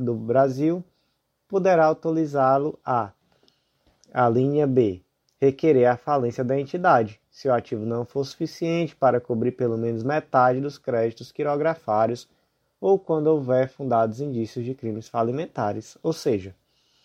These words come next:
o, a, a cooperativa de crédito, ela perfeitamente pode falir.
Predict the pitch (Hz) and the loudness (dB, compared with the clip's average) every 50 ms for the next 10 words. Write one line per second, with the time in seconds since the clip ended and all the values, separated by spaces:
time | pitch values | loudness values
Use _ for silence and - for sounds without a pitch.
0 | _ _ _ _ _ _ _ _ _ _ - - 139 160 180 202 214 214 196 _ | _ _ _ _ _ _ _ _ _ _ -2 0 2 2 4 2 0 -2 -4 _
1 | _ _ _ _ _ _ _ _ _ _ _ _ _ _ _ _ _ _ 240 139 | _ _ _ _ _ _ _ _ _ _ _ _ _ _ _ _ _ _ -6 0
2 | 131 139 156 180 202 208 196 - - - - - 139 135 139 151 165 156 165 180 | 4 6 6 6 6 4 2 -4 -14 -18 -8 -4 -2 0 2 4 4 2 2 -2
3 | - - 151 127 - 127 117 113 113 110 - - - 107 101 107 110 127 135 135 | -4 -6 -6 -4 -2 -2 0 0 0 -2 -4 -8 -10 -6 -6 -4 -4 -4 -6 -6
4 | - 135 113 107 113 123 139 135 - - 165 - _ _ _ _ _ _ _ _ | -2 0 2 2 2 2 0 -2 -8 -16 -16 -16 _ _ _ _ _ _ _ _
5 | _ _ - - 120 117 117 120 131 135 - _ _ _ - 147 139 143 139 139 | _ _ -10 -4 -2 0 2 2 0 -2 -4 _ _ _ 0 2 2 2 2 -2
6 | - 165 160 156 - 170 165 151 135 120 120 120 - - _ - 147 131 135 139 | -6 -6 -6 -4 -2 -2 -2 -2 -2 -4 -4 -6 -8 -10 _ 0 2 2 2 0
7 | 151 - 190 208 214 196 175 165 170 175 | -2 -6 -4 -2 0 2 2 0 0 -2